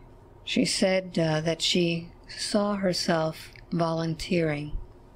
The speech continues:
to go to Earth, and that she was taken in a ship, and then she walked into a man's life in Ohio.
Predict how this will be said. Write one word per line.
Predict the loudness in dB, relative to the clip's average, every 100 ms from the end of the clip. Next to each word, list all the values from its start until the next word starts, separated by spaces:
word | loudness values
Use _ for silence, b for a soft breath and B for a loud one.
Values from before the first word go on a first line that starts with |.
| -20 -20 -20 -20 -20 -20 -6
to | -6
go | 0 2 2
to |
Earth, | 2 4 2 0 -8 -18 -18 -18 -20 -20 -20 -20 -20 -20 -20 -20 -20 -20 -20 -20 -20 -20 -20 -20 -20 -20 -20 -20 -20 -20 -4
and | 0 0
that | 2
she | 2 2
was | 2
taken | 6 6 6 2
in | 2 2
a |
ship, | 2 2 2 0
and | 0 2
then | 2 0 -4 -6 -10 -16 -20 -20 -20 -20 -20 -20 -20 -20 -20 -20 -18
she | -6 0 0 -2 -2
walked | 0 0 -2 0
into | 2 0 0
a | 2
man's | 2 0 0 -2 -6 -12 -20 -20 -20 -4
life | 0 2 0 -6 -14 -6
in | -4 -2
Ohio. | -2 -2 0 2 2 -2